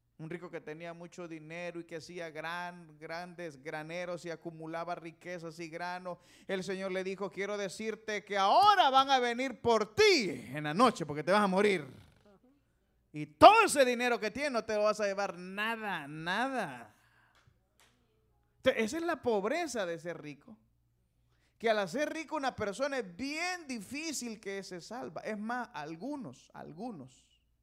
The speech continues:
estoy hablando de los inmigrantes, que en sus países no tuvieron nada, al venir acá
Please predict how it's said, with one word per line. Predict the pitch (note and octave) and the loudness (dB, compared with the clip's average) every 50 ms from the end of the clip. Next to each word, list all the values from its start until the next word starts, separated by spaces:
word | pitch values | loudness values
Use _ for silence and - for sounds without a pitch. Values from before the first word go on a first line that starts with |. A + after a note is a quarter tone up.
| _ _ _ | _ _ _
estoy | _ - D#3 | _ -14 -12
hablando | D3+ E3 E3+ F3 F3 | -10 -10 -10 -10 -10
de | E3+ | -10
los | D#3 D3 C3 | -10 -10 -10
inmigrantes, | C#3 C3+ C3+ C3+ C3+ D#3 D#3 C#3 B2 - - E3 - _ _ _ _ _ _ _ _ _ _ _ _ _ _ _ _ _ _ _ _ | -12 -12 -12 -12 -10 -10 -12 -12 -14 -16 -20 -20 -20 _ _ _ _ _ _ _ _ _ _ _ _ _ _ _ _ _ _ _ _
que | - F3 | -6 -6
en | F3 | -4
sus | E3 F3+ F3+ F3+ | -4 -4 -8 -6
países | - E3 E3 F#3 G#3 A3 A#3 A3 | -4 -4 -4 -4 -4 -6 -8 -8
no | A3 G#3+ | -10 -12
tuvieron | G#3+ G#3+ - G3 F#3+ F#3 G#3 G#3+ G3+ G3 F#3+ F#3 F#3+ | -12 -10 -10 -8 -8 -8 -8 -10 -10 -12 -14 -14 -14
nada, | A3 B3 C4 C4 C4 - - | -12 -12 -12 -12 -14 -14 -14
al | - D#3 D#3 D#3+ | -14 -12 -12 -10
venir | D#3 D#3+ E3+ G3 G#3+ | -10 -12 -12 -12 -14
acá | A3+ A3 A3 - B3+ D#4 D#4 C#4+ | -14 -14 -14 -14 -14 -14 -14 -16